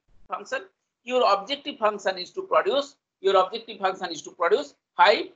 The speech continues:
quintals of product of right quality, good quality. So this is your objective function.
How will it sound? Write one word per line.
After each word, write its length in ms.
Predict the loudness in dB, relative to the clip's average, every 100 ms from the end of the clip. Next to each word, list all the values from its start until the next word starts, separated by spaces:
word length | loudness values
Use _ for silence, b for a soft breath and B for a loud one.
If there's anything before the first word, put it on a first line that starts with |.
| _ -10
quintals 540 | -8 -2 0 0 -2
of 260 | -4 -4 -6
product 360 | -2 0 0 -6 _ _ _ _ _ _
of 200 | -2 -2 -2 _ _ _ -8
right 340 | 0 0 0 -6
quality, 480 | -4 -4 -4 -8 -18 -16
good 140 | -18 -6
quality. 440 | -2 -2 -4 -16 _ _ _ _ _ _ _ -20 -20 -20 _ -20 -20 _ -20 -20
So 160 | -18 -16
this 200 | -18 -20
is 80 | -18
your 120 | -10
objective 440 | -10 -10 -18 -18
function. 320 | -18 -18 -18